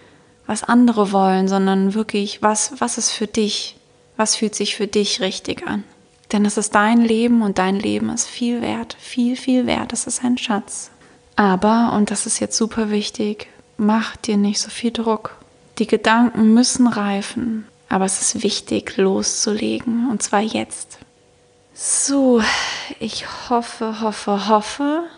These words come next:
dass, dass du aus dieser Folge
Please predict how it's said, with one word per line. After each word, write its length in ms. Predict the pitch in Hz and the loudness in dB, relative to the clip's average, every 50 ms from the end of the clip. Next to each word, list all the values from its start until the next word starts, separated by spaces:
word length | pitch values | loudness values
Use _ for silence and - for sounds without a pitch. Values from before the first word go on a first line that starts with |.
| - - _ _ _ _ _ _ - | -20 -20 _ _ _ _ _ _ -4
dass, 760 | - 202 196 214 202 196 185 220 - - - - - - - _ _ - 302 349 - - - - - - - - - - _ - | -2 2 2 4 4 4 2 2 0 0 -2 -2 -4 -6 -10 _ _ -8 -6 -6 -6 -6 -8 -10 -12 -14 -14 -16 -20 -20 _ -2
dass 240 | - 196 202 202 - | -2 0 0 0 0
du 160 | - 190 170 | 0 0 0
aus 80 | 180 - | 0 -2
dieser 300 | - 202 190 202 185 190 | -2 -2 0 0 0 0
Folge 800 | 190 - - 185 180 180 180 180 202 180 180 175 190 208 208 | -2 -2 -2 0 0 2 0 0 -2 -2 -2 -2 -2 -2 -4